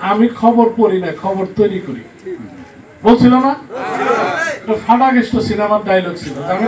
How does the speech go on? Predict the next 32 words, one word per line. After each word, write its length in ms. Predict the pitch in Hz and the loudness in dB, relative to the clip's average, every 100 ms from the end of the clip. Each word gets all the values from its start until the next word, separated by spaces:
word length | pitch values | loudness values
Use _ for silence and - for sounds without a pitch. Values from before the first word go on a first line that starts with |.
| 247 | 2
খবর 280 | 233 254 233 | 4 4 4
পড়ি 220 | 220 220 | 0 0
না, 100 | 233 | -2
খবর 300 | 226 226 214 - | -2 -4 -4 -4
তৈরি 220 | 214 196 | -4 -4
করি।" 400 | 143 127 127 185 185 160 127 - - - - | -8 -10 -12 -12 -10 -12 -14 -20 -20 -20 -12
তো 60 | 226 | 0
ওনারা 380 | 247 254 277 277 | 4 6 4 2
কালকে 460 | 277 277 262 269 | 2 2 2 -2
কি 120 | 254 254 | -2 0
বলে 320 | 262 269 254 | 2 2 2
গেছে 180 | 226 226 | 2 0
আমি 140 | 220 | 0
শুনতে 400 | 214 233 214 - | 0 -2 0 0
চাই 120 | 151 | 0
না। 100 | 143 120 - - - _ _ _ - - | -2 -8 -18 -20 -20 _ _ _ -20 -12
তবে 160 | 233 247 | 0 2
লতিফ 600 | 220 247 277 - 302 311 | 6 6 4 0 0 0
এই 120 | 302 277 | 0 2
ওয়ার্ড 240 | 269 262 | 4 4
আওয়ামী 260 | 269 262 262 | 4 4 2
লীগের 240 | 254 247 | 2 0
সভাপতি 560 | 247 220 220 226 240 254 | 0 -2 0 -2 -2 -6
হিসেবে 300 | 202 214 208 | -4 -4 -4
যে 100 | 196 | -6
কথা 240 | 208 190 190 | -6 -2 0
বলছে, 400 | 208 208 180 180 - 180 180 147 127 _ | 0 0 -2 -8 -10 -18 -18 -18 -20 _
আমার 260 | 196 220 220 | -2 2 4
নিজের 460 | 220 240 240 220 | 4 4 2 2
লজ্জা 300 | 208 208 196 | 2 0 -2
করে। 220 | 165 147 | -4 -4
কেন? 280 | 151 202 214 | -4 -4 -2